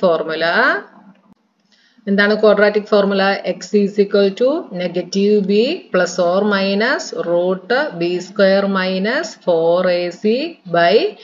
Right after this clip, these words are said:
two A. ഇതിലേക്ക് നമ്മൾ വാല്യൂസ് അപ്ലൈ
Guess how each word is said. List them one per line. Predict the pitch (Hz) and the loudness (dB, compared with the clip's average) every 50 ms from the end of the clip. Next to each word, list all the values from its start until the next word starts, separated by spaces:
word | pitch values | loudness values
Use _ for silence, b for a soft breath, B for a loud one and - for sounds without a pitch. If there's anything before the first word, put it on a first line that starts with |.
| B B B B B B _ _ _ - | B B B B B B _ _ _ 0
two | 196 185 180 196 247 320 370 - - _ _ _ 190 185 | 0 2 4 4 2 2 -2 -8 -16 _ _ _ 0 0
A. | 170 - - - - _ _ _ _ B B B B B B | 0 -2 -6 -12 -20 _ _ _ _ B B B B B B
ഇതിലേക്ക് | - 190 202 202 196 208 208 | 0 2 2 4 4 2 0
നമ്മൾ | 196 190 196 196 196 185 | 2 2 2 2 4 4
വാല്യൂസ് | 180 180 185 185 196 202 - 202 | 2 2 2 0 0 0 0 -2
അപ്ലൈ | 180 - 185 185 | 0 2 2 0